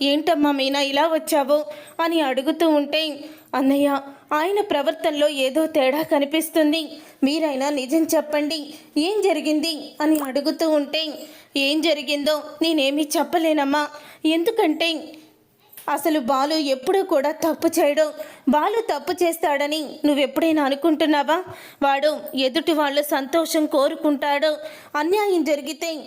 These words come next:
ఎదిరిస్తాడు. అలాంటి వాడు తప్పు చేశాడంటే నువ్వెలా ఒప్పుకుంటున్నావు?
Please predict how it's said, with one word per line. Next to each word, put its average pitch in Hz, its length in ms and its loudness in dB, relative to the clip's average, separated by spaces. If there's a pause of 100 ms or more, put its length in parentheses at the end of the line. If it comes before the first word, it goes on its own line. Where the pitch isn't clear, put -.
(160)
ఎదిరిస్తాడు. 302 800 0 (460)
అలాంటి 381 400 -2
వాడు 302 440 0 (260)
తప్పు 262 200 0
చేశాడంటే 302 920 -2 (300)
నువ్వెలా 370 440 4
ఒప్పుకుంటున్నావు? 302 1000 0